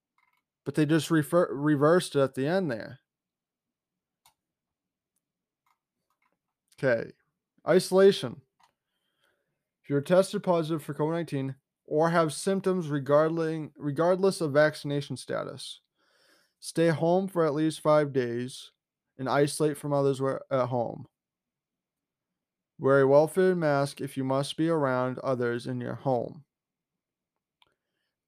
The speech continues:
Do not travel. Ending isolation if you're, if you had symptoms. End isolation after five full days if you are fever-free for twenty-four hours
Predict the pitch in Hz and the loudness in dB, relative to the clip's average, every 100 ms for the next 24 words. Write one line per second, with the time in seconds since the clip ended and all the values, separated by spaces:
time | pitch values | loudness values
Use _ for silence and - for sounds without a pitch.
0 | _ _ _ _ _ _ - 127 123 120 | _ _ _ _ _ _ -6 0 0 0
1 | - 120 113 113 - _ _ _ _ _ | 0 0 0 -4 -12 _ _ _ _ _
2 | _ 151 175 202 190 185 180 170 - 160 | _ -2 2 4 4 2 2 2 0 -4
3 | 143 139 131 117 - _ - 131 123 127 | -4 -2 -2 -2 -6 _ -18 -10 -2 2
4 | 160 151 165 131 123 98 98 - - _ | 2 2 -2 -2 -6 -12 -14 -20 -20 _
5 | _ _ _ _ - 156 185 175 190 185 | _ _ _ _ -2 0 2 4 2 2
6 | 170 156 147 143 139 131 - 139 156 151 | 0 0 -2 -4 -4 -4 2 4 4 2
7 | 180 180 151 131 127 120 135 - 131 131 | -2 2 4 4 2 -2 -8 -2 0 0
8 | - 156 165 190 190 - 151 139 131 127 | -2 -4 -2 -4 -6 -4 0 0 -2 -4
9 | - 131 143 175 147 123 - - 156 - | -4 -4 -4 0 4 4 2 -6 -14 -18